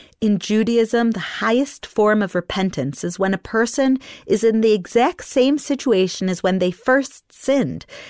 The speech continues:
and they choose a different course of action.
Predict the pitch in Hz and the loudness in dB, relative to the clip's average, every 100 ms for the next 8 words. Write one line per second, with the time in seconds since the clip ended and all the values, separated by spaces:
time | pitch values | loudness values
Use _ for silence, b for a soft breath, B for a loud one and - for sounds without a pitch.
0 | B B 196 202 208 - - 294 254 175 | B B 0 2 2 0 0 2 2 0
1 | 151 - 214 - 208 - - - 143 143 | -6 -2 -2 -2 -4 -6 -10 -4 -4 -4
2 | 175 202 226 226 - - - | -2 -2 -2 -6 -10 -10 -10